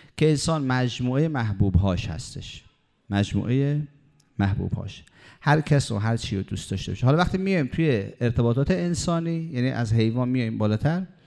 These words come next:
راجع موجود مختار داریم صحبت می‌کنیم، مثل جن‌ها، مثل انسان‌ها که موجودات مختار هستن، حتی حیوانات هم تا یه درجه اینجوری هستن.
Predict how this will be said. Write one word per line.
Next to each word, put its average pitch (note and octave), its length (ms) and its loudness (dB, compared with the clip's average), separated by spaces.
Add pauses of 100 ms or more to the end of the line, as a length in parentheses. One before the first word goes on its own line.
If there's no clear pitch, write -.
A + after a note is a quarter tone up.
(200)
راجع A2 260 0
موجود A2+ 300 -2
مختار A2+ 500 4
داریم G#2 240 -2
صحبت G2 420 -4
می‌کنیم، G2+ 400 -4
مثل A2+ 180 -2
جن‌ها، G#2 460 -2
مثل G2+ 260 -8
انسان‌ها G2 500 -6
که G#2 120 -8
موجودات G2 480 -6
مختار G2 360 -6
هستن، G2 160 -6
حتی B2+ 120 0
حیوانات A#2+ 440 2
هم D3+ 80 -4
تا A2+ 120 0
یه G2+ 60 2
درجه F#2+ 320 0
اینجوری G2 380 -4
هستن. C#3+ 440 0